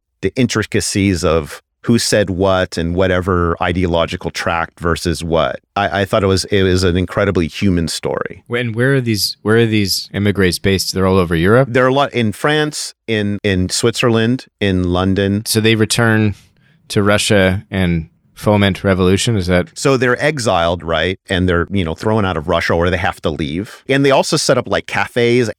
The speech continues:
Speaker 1: For example, there were Bolshevik cafes. There were, like, Menshevik cafes.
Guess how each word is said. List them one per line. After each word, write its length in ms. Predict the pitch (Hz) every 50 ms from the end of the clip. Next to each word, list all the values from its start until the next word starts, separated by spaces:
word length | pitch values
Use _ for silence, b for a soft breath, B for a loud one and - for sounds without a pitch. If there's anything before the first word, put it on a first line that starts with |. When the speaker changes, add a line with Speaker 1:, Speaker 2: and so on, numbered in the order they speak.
| _
Speaker 1:
For 100 | - 120
example, 360 | 107 92 101 117 120 - 127 117
there 140 | 104 104
were 100 | 92 92
Bolshevik 640 | 87 95 - 120 110 120 - - 110 85 85 - -
cafes. 640 | - 90 73 - - 73 62 67 85 117 139 - - B B B B -
There 120 | 101 101
were, 80 | 90 87
like, 140 | 87 90 78
Menshevik 580 | 95 101 117 127 127 - 113 90 82 - -
cafes. 680 | - - 78 73 - - 82 71 143 87 101 - -